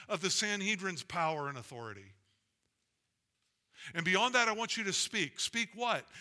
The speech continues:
The gospel, the whole message of this life. All the words of this life. You go preach the whole thing.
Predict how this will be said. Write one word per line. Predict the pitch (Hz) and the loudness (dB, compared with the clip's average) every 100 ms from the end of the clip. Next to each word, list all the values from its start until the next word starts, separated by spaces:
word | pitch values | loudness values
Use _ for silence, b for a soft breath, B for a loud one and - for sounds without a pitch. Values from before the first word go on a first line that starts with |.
| B B | B B
The | 175 | 4
gospel, | 202 214 214 - 143 | 6 8 6 2 -2
the | 139 165 | -2 2
whole | 240 | 2
message | 240 233 - 185 175 | 4 4 4 2 0
of | 147 | 0
this | 196 - | 0 -2
life. | 190 190 185 131 - - - _ _ _ _ _ _ _ _ - | -2 -2 -2 -2 -8 -12 -14 _ _ _ _ _ _ _ _ -2
All | 226 277 | 0 2
the | 262 233 | 0 0
words | 233 220 170 165 | 2 4 2 0
of | 143 | 0
this | 190 - | 0 0
life. | 180 165 131 90 - - _ _ _ _ _ _ _ _ _ _ _ _ _ | -2 -2 -4 -8 -14 -16 _ _ _ _ _ _ _ _ _ _ _ _ _
You | 196 277 | -2 2
go | 269 220 | 2 2
preach | - 220 - - | 2 0 0 0
the | 165 | 0
whole | 120 214 180 | 4 4 4
thing. | - 196 | 4 4